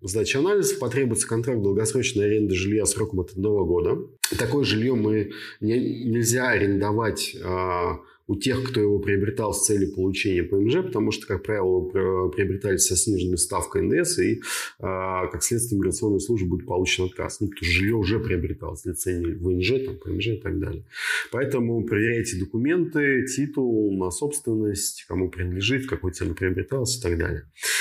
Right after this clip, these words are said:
И с этим пакетом документов назначается, а, аппоинтмент, э, в миграционной службе,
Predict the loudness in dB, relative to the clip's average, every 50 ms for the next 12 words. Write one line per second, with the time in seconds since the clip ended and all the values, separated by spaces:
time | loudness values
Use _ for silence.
0 | -2 0 4 6 6 6 6 4 2 2 2 2 2 2 4 2 2 2 2 2
1 | 2 0 0 -2 -2 -2 0 2 2 2 2 2 2 2 4 4 4 2 2 2
2 | 2 0 0 2 2 2 2 2 2 2 2 0 0 0 0 0 0 -2 -2 -2
3 | 0 0 0 0 0 -2 -2 -4 -4 -2 0 0 2 2 2 0 0 0 0 0
4 | 0 0 0 0 2 2 2 2 2 2 2 2 2 0 -2 -2 -6 -12